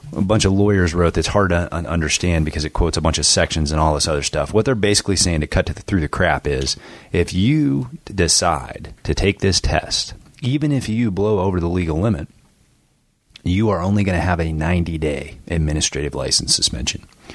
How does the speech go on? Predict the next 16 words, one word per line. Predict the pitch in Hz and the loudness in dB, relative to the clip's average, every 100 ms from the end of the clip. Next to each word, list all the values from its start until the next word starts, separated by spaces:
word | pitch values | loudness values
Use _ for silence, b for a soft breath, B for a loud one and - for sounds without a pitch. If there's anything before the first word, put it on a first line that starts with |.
| B B B B B | B B B B B
So | - | -2
that | 92 110 | -2 0
means | 131 98 65 73 - | 0 0 -2 -4 -2
that | 76 | 0
your | 87 98 | 2 2
license | 107 113 92 82 | 2 2 2 0
is | 85 | 0
going | 82 87 85 | 0 2 2
to | 82 | 0
be | 82 80 | -2 0
taken | 92 92 117 | 0 0 0
from | 123 | 2
you | 101 80 101 - | 2 0 -2 -4
for | 113 95 | 0 2
ninety | 78 76 | 2 0
days. | 101 117 - - | 0 -2 -4 -8